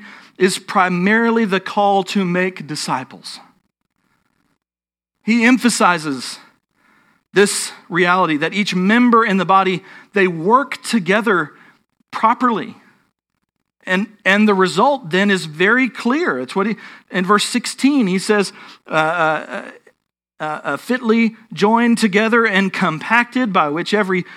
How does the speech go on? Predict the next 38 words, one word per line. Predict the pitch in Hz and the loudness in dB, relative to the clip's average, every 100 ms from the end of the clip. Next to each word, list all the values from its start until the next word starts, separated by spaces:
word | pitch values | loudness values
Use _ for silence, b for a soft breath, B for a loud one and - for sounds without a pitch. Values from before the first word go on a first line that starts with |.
| B | B
joint | 139 185 202 226 - | -4 0 2 0 -4
supplieth | 185 - 196 208 220 175 | -8 0 2 2 0 -6
according | - 208 220 233 | 0 2 2 0
to | 196 | 0
the | 170 | -4
effectual | 156 - 220 - - 202 180 | -6 -4 -4 -4 -2 0 0
working | 208 233 233 247 208 | 0 -2 0 -2 -2
in | |
the | 180 | -2
measure | 185 220 226 226 | 0 0 0 -2
of | 196 | 0
every | 220 208 | -2 0
part." | 233 214 | 0 0
He's | 196 | -2
saying, | 208 185 B B B B | -4 -4 B B B B
"Hey, | 214 151 B B | -2 -2 B B
hey, | 175 185 190 | -2 0 -2
uh, | 190 - - | -6 -6 -8
uh, | 175 - 170 | -8 -6 -6
th-, | 165 196 | -4 0
this | 214 156 | -2 2
body | 180 220 220 | 2 4 2
is | - | -2
put | - 214 | -4 -4
together | 190 180 226 226 | 0 0 0 -2
in | 185 | -2
such | - 214 | -2 -2
a | 196 | 0
way | 185 233 | 0 0
that | 220 196 B B | -2 -4 B B
together | - 190 170 214 262 | -2 0 2 2 0
they | 220 185 | 0 0
work | 165 208 - | 2 0 0
together | 196 160 208 254 247 | -4 0 0 0 0
and, | 190 B B | -2 B B
and | 196 190 | -2 2
they | 196 | 2
produce, | 196 - 180 180 262 247 - | 0 0 0 2 2 2 0